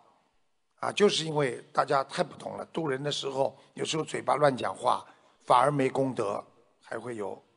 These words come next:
这个损伤自己的这个，这个功德。所以不能乱讲话的。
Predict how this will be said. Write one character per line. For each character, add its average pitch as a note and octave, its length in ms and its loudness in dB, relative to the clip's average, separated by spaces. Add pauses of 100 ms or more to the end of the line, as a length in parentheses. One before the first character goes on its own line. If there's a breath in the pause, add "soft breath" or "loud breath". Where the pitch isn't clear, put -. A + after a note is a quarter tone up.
(200)
这 - 120 -14
个 G#2 220 -8
损 A2+ 240 -8
伤 A#2+ 200 -4
自 A#2 140 -14
己 A2 120 -16
的 G2+ 220 -8 (380 soft breath)
这 - 100 -12
个， G#2+ 140 -8
这 G#2+ 120 -8
个 G#2 520 -8
功 C3+ 200 -4
德。 G2 180 -8 (640)
所 - 80 -4
以 D#3+ 40 -2
不 E3 120 2
能 E3 160 4
乱 D#3+ 140 6
讲 B2 160 0
话 B2 180 4
的。 F#2+ 300 -4